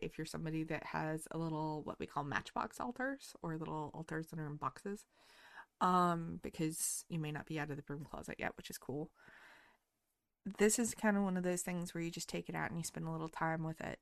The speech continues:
and you spend a little time connecting, and do whatever you need to do. If you need to work some magic, cool, do it. If you need to just be there and connect with it, that's cool too.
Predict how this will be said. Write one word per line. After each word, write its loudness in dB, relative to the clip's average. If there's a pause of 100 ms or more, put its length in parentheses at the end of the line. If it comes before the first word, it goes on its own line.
and -4
you -2
spend -6
a -2
little -4
time -2
connecting, -4 (800)
and 4 (800)
do 2
whatever 6
you 4
need 4
to -14
do. 2 (920)
If -4
you 0
need 2
to -2
work -2
some -2
magic, 4
cool, 4 (200)
do 6
it. 2 (500)
If 4
you 4
need 2
to -14
just -4 (380)
be 2
there 2
and -4
connect -4
with -10
it, -6 (840)
that's 6
cool -14
too. -12